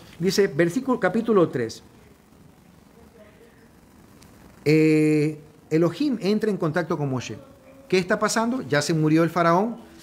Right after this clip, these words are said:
se está cumpliendo una ley de que si se muere la autoridad, ya el que era reo de muerte ahora puede regresar, ¿sí ve? Está viendo que eso se cumple, ¿ok? Entonces dice, "Moshe cuidaba las ovejas de su suegro Jetro,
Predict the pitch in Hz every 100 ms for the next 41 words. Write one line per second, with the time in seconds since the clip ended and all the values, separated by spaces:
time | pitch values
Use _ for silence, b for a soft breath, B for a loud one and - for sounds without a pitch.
0 | - - 147 165 165 180 175 180 185 180
1 | 170 175 220 233 - _ - 151 156 147
2 | 156 151 170 196 208 190 170 170 180 170
3 | 170 190 - - - - 131 165 165 165
4 | 156 156 151 165 160 156 175 180 175 180
5 | 185 180 185 160 170 170 160 156 156 240
6 | 139 156 214 - - _ _ _ _ -
7 | - 151 156 165 180 175 - 131 147 -
8 | 262 107 - - 127 220 247 B B B
9 | 180 269 277 247 226 190 190 311 - 175
10 | 180 196 196 175 202 196 185 175 180 170
11 | 175 175 170 196 - 123